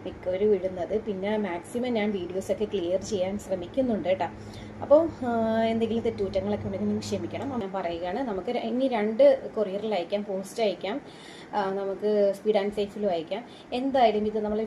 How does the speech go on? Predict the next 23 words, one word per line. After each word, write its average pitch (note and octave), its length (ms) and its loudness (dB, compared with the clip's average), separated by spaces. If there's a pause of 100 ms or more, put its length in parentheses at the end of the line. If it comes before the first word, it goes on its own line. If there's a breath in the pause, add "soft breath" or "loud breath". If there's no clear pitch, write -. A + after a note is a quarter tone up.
ഫ്രീ G#3 120 -4
ഷിപ്പിങ്ങിലാണ് G3 680 -6
തരുന്നത്. F3+ 340 -4
നിങ്ങൾക്ക് F#3 280 -6
സിക്സ് - 240 -6
ഡബിൾ F#3+ 160 -2
നയൻ G3+ 200 -2
റുപ്പീസാണ്. F#3 480 -6 (380 loud breath)
അപ്പോൾ G#3 140 -2
വീണ്ടും A3+ 360 -2
പറയണം, A3+ 280 0
ഒരുപാട് G#3+ 280 2
ഒരുപാട് A3+ 280 -2
ഒരുപാട് A3 280 -4
ഒരുപാട് A3+ 360 -2
താങ്ക്സ് G3+ 320 -6
ആണ് G#3 200 -6
നിങ്ങൾക്ക് G#3 320 -4
എല്ലാവർക്കും. F#3+ 540 -6 (320 loud breath)
മാക്സിമം F#3+ 400 -4
എന്നെ B3 160 -2
സപ്പോർട്ട് A3 420 0
ചെയ്യുന്നുണ്ട്. G#3 480 0